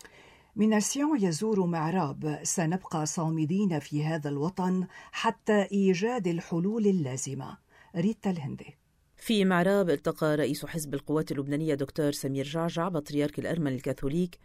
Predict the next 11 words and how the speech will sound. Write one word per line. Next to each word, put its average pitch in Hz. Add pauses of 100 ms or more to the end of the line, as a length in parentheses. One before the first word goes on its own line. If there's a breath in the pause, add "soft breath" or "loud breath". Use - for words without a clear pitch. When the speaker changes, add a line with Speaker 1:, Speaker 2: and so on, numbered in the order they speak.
(140)
Speaker 2:
رفائيل 165
بيدروس 147
الحادي 139
والعشرين 131
ميناسيا، 131 (320 loud breath)
يرافقه 175
النائب 151
البطريركي 143
العام 139
المونسنيور 143
باتريك 175